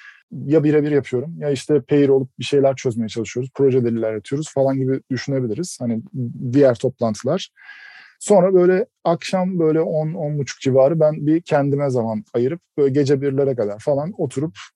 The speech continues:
ya kod yazıyorum ya işte kendi gelişimim açısından bir şeyler okumaya çalışıyorum. Bunun içerisinde hani liderlik gelişimi de olabiliyor, teknik anlamda da gelişim olabiliyor ya da bir task'ı alıp onu yürütme de olabiliyor. Veya işte bir video izleyip bir şeyler deneyimleme gibi de olabiliyor. Biraz böyle gece geç saatleri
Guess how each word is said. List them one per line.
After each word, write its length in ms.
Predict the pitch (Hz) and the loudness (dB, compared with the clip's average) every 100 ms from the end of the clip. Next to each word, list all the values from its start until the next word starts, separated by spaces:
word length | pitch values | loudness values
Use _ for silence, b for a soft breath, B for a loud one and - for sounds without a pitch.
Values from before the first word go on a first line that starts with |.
| _ - | _ 0
ya 100 | 170 | 2
kod 220 | 175 156 | 4 4
yazıyorum 500 | 160 147 160 156 160 | 2 2 2 0 -2
ya 100 | 151 | -4
işte 260 | 135 - 151 | -4 -4 -2
kendi 300 | 151 143 143 | -2 0 2
gelişimim 420 | 143 139 151 147 | 0 0 -4 -6
açısından 400 | 135 - 143 139 | -8 -6 -4 -2
bir 40 | |
şeyler 220 | 127 135 | 2 2
okumaya 320 | 135 131 143 139 | 2 -2 -4 -4
çalışıyorum. 540 | 143 135 - 147 147 | -2 -2 -2 -2 -2
Bunun 120 | 143 | -4
içerisinde 380 | 143 - 139 143 | -4 -4 -4 -4
hani 120 | 135 | -4
liderlik 360 | 120 123 139 139 | -2 0 0 0
gelişimi 340 | 135 117 117 | -4 -4 -6
de 20 | |
olabiliyor, 300 | 107 110 170 | -4 0 0
teknik 360 | 190 139 - 123 | 0 -2 -6 -6
anlamda 300 | 110 98 95 | -6 -6 -6
da 60 | 95 | -6
gelişim 340 | 101 101 120 | -6 -6 -6
olabiliyor 300 | 113 127 175 | -4 -2 0
ya 160 | 147 135 | 0 0
da 120 | 139 | 2
bir 140 | 156 - _ - | 0 -2 _ -2
task'ı 360 | 151 135 - | 0 0 0
alıp 160 | 139 156 | 0 0
onu 160 | 143 | -2
yürütme 360 | 139 131 - 139 | -2 -2 -2 -2
de 40 | |
olabiliyor. 520 | 123 98 95 101 175 202 b b b b | -2 -4 -8 -6 -6 -6 b b b b
Veya 300 | 143 139 113 | 4 6 6
işte 440 | 107 - 151 139 123 | 2 2 4 4 0
bir 380 | 127 123 131 123 | -6 -2 -2 0
video 260 | 139 127 | -2 0
izleyip 340 | 120 101 123 131 | 0 0 -4 -4
bir 40 | - | -4
şeyler 400 | 139 131 123 127 | 0 0 0 0
deneyimleme 520 | 123 127 120 120 117 - - | -2 -2 -2 -2 -4 -8 -8
gibi 200 | 127 113 | -6 -4
de 140 | 107 - | -4 -6
olabiliyor. 500 | 110 104 117 175 165 | -6 -4 -2 -2 2
Biraz 300 | 175 170 160 | 4 4 2
böyle 300 | 165 180 190 - | 2 2 0 -4
gece 420 | 120 151 147 165 165 | 0 2 4 2 2
geç 240 | 151 147 | 0 -2
saatleri 580 | - 143 131 - 151 | -2 -2 -2 -2 -2